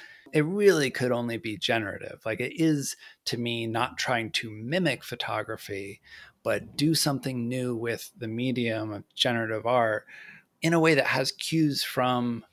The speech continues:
photography. And I think that's one of these things that can be very helpful for this space,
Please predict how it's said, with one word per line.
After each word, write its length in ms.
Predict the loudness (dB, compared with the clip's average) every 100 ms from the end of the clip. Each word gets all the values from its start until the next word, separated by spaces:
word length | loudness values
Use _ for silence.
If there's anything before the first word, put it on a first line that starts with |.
| _
photography. 880 | -20 -10 -6 -6 -8 -14 -20 -20 -20 -20 _ _ -8
And 520 | -2 -2 -2 -4 -8 -12 -20 -8
I 60 | -4
think 180 | -2 0
that's 200 | -2 0
one 180 | 0
of 80 | 2
these 200 | -2 -4
things 380 | -6 -6 -6 -6
that 140 | -8
can 240 | -10 -12 -10
be 220 | -6 -6
very 380 | -4 0 2 2
helpful 500 | 0 -4 -8 -8 -10
for 240 | -8 -8 -6
this 160 | -6
space, 560 | -6 -8 -12 -8 -8